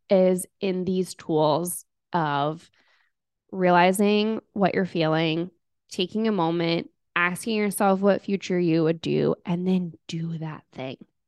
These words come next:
Do the thing. Just be future you, or be, you know, what would, I don't know, whoever your, uh, maybe, I, I love, like, Sarah Blakely and Jennifer Fisher and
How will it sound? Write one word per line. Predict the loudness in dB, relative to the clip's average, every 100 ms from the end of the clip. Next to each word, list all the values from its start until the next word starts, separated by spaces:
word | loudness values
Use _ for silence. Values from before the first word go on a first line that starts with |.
| _
Do | 0 2 4
the | 2
thing. | 0 0 0 -2 -4
Just | -2 -2 -6
be | -2 0 0
future | 0 -2 -2 -2 -2
you, | 2 4 4 4 -4 -8 -20 _
or | 2 2
be, | 0 -2 0 2 0 -2 -4
you | -4
know, | -2 0 -2 -6 _ -4
what | 2 2 2
would, | 0 2 2 -2 -8 _ _ _ _ _ _ _ -6
I | -6
don't | -4 -8
know, | -8 -8 -10 _ _ -4
whoever | 2 2 2 0
your, | 0 -2 -2 -4 -10 _ _ _ _ _
uh, | -8 -6 -6 -6 -6 -8 _ _ _ _
maybe, | -4 -2 0 -2 0
I, | -4 0
I | 4 6
love, | 8 6
like, | 4 2
Sarah | 0 2 4
Blakely | 4 2 2 0 2 2
and | 0 -2 -8 _
Jennifer | 0 0 -2
Fisher | -6 -6 -4 -2 0
and | -2 -4